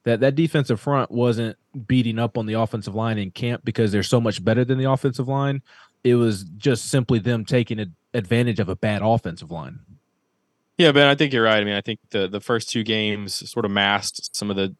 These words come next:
Speaker 2: the deficiencies on, on the offensive line. I mean, they ran the ball really well, but they were playing Virginia, who's, you know, they're not very good. I mean, they were picked to finish last in the A-, A C C for a reason. They haven't won a game yet.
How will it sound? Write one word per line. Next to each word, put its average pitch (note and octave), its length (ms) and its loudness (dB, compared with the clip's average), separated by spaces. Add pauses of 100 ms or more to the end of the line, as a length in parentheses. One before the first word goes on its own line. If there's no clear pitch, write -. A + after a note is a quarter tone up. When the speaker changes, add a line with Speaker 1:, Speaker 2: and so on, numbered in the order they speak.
(160)
Speaker 2:
the G#2+ 120 -4
deficiencies A2 840 0
on, G#2 260 0 (640)
on A2+ 80 0
the A2+ 80 2
offensive G2+ 460 0
line. G2 260 -2
I F#2 60 -8
mean, G2 120 -8
they G2+ 120 0
ran G2+ 160 2
the G2+ 80 -2
ball G2+ 160 2
really G2+ 180 0
well, F#2+ 460 0
but G2+ 140 -8
they G#2 100 -4
were G2+ 100 -6
playing G#2+ 340 -2
Virginia, G#2 600 -2
who's, G#2 380 -4 (720)
you F#2 80 -14
know, G2 120 -10 (100)
they're G#2 120 -4
not G#2 120 0
very G2 160 2
good. G2+ 260 2
I F#2 100 0
mean, F#2 100 -2
they F2+ 60 -2
were F2+ 60 -2
picked G2+ 200 -4
to - 40 -20
finish F#2+ 220 -2
last F#2 200 0
in F2+ 140 -6
the F#2 80 -6
A-, F2 200 -6
A F#2 100 0
C F#2+ 120 -6
C F#2+ 160 -4
for F2 160 -8
a E2+ 40 -4
reason. F#2 320 0
They E2+ 40 -6
haven't F2+ 140 -2
won F#2 80 -8
a F2+ 40 -10
game F#2 200 -2
yet. F2 220 -2